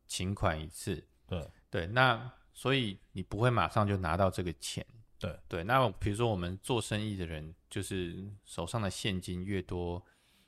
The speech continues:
Speaker 2: 周转越安全啊。
Speaker 1: 越好。没错，
Speaker 2: 嗯。
Speaker 1: 对，所以你就知道说，这其实就是一个现在金融体系的一个，就是缺点，就是说它的，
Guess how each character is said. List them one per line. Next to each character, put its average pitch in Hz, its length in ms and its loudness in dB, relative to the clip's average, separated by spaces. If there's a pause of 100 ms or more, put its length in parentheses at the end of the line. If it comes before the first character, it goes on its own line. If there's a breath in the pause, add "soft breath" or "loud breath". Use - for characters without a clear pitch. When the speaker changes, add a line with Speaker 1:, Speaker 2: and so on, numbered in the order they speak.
(140)
Speaker 2:
周 113 180 2
转 101 300 2
越 104 100 2
安 104 240 0
全 80 260 -6
啊。 80 40 -8
Speaker 1:
越 82 160 -6
好。 98 80 -8 (140)
没 87 120 -4
错， 90 320 -2
Speaker 2:
嗯。 - 60 -20 (120)
Speaker 1:
对， 107 220 4
所 135 160 4
以 143 60 6
你 123 60 2
就 127 120 6
知 127 100 2
道 127 160 10
说， 110 240 4
这 139 220 4
其 120 160 0
实 98 80 4
就 117 140 2
是 110 160 0
一 98 100 2
个 92 220 2
现 127 280 2
在 110 160 6
金 107 200 -2
融 101 160 0
体 - 160 -8
系 98 220 -6
的 90 140 0
一 80 180 -4
个， 80 600 -4 (720)
就 101 140 -10
是 95 120 -10
缺 120 280 2
点， 85 340 -2
就 98 140 -6
是 92 60 -2
说 95 200 -2
它 107 160 2
的， 90 260 0